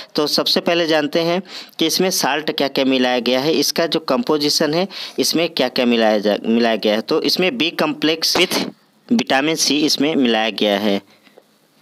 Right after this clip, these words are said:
यह सिरप एक सौ बीस एमएल में आता है और एक सौ बीस एमएल का जो एमआरपी है, छत्तीस रुपये इसका एमआरपी है और मार्केट में हर जगह अवेलेबल है। आप किसी भी केमिस्ट की दुकान पे या मेडिकल स्टोर पे इस सिरप को आप आसानी से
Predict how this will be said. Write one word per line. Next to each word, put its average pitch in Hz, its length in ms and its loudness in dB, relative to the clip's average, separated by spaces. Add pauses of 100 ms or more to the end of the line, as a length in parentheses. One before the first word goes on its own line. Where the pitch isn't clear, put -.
(500)
यह 180 140 0
सिरप 190 440 2
एक 156 120 0
सौ 175 120 2
बीस 160 280 -2
एमएल 165 220 2
में 160 120 2
आता 143 240 0
है 165 80 4
और 160 140 2
एक 156 100 0
सौ 180 160 2
बीस 160 280 0
एमएल 160 200 2
का 160 140 0
जो 151 240 0
एमआरपी 127 520 0
है, 160 220 0
छत्तीस - 600 -2
रुपये 156 280 0
इसका - 420 0
एमआरपी 120 440 0
है 143 160 2
और 135 200 2
मार्केट 131 760 -2
में 190 140 2
हर 143 200 0
जगह 139 340 0 (280)
अवेलेबल 139 440 0
है। 180 100 2
आप - 100 -4
किसी 160 240 0
भी 175 120 2
केमिस्ट 151 380 0
की 160 100 0
दुकान 139 320 0
पे 156 100 -2
या 156 80 0
मेडिकल 147 400 0
स्टोर 135 280 0
पे 160 140 -2
इस 139 180 -2
सिरप 135 340 0
को 147 140 2
आप 131 220 0
आसानी 120 420 2
से 165 220 2